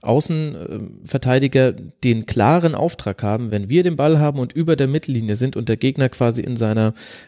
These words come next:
äh, Defensivgrundordnung ist, dann schiebt er aber gnadenlos nach vorne und behaltet die Breite des Spiels. Es hat komplett gefehlt gegen Hertha und dann haben die wahnsinnig stark die Spieler im Zentrum rausgenommen und zwar ganz oft mit dem Deckungsschatten. Also,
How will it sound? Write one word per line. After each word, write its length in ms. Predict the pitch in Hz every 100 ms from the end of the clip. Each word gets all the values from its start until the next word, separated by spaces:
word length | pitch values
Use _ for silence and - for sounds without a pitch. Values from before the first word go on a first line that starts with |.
| -
äh, 160 | 113
Defensivgrundordnung 1040 | 107 151 - 117 113 - 139 - 95 107 104
ist, 220 | 127 - - -
dann 200 | 110 127
schiebt 300 | - 165 -
er 120 | 147
aber 180 | 127 127
gnadenlos 560 | 123 120 135 135 135 135
nach 120 | 127
vorne 240 | - 139
und 80 | 127
behaltet 460 | - - 127 - -
die 60 |
Breite 380 | 107 110 165 127
des 140 | 90 87
Spiels. 360 | - 117 160 - -
Es 100 | -
hat 120 | 131
komplett 420 | - 117 175 -
gefehlt 300 | 185 - 190
gegen 220 | 185 107 107
Hertha 260 | 104 143
und 180 | - 110
dann 200 | 131 139
haben 140 | 147
die 220 | 147 143 123
wahnsinnig 580 | 139 196 196 185 180
stark 440 | - 123 135 185 - _ - - _ _ _ - - 135
die 100 | 127
Spieler 340 | - 175 180 151
im 100 | 143
Zentrum 360 | 156 156 156
rausgenommen 500 | 127 170 - 95 92
und 120 | -
zwar 160 | - 113
ganz 340 | - 135 190
oft 220 | - 170 165
mit 120 | 160
dem 120 | 147
Deckungsschatten. 680 | 165 - 113 - 92 - 85
Also, 280 | 113 120